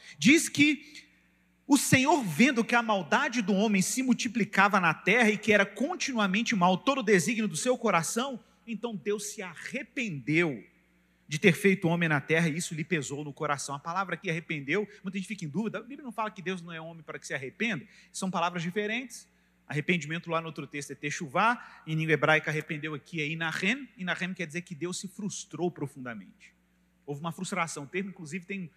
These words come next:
um sentido onomatopeico que a gente fala, né? Ele tem um sentido de Deus,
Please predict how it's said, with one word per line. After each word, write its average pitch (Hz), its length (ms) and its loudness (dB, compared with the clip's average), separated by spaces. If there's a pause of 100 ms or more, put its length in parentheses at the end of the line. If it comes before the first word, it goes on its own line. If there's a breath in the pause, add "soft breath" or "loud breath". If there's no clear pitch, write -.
(220 soft breath)
um 160 40 -6
sentido 156 680 -4 (380 soft breath)
onomatopeico 160 880 -2
que 147 80 -12
a - 20 -6
gente 139 100 -12
fala, 147 300 -4
né? 131 160 -10
Ele 147 80 -12
tem 175 140 -4
um 170 40 -4
sentido 170 380 -6
de 156 140 -6
Deus, 175 340 0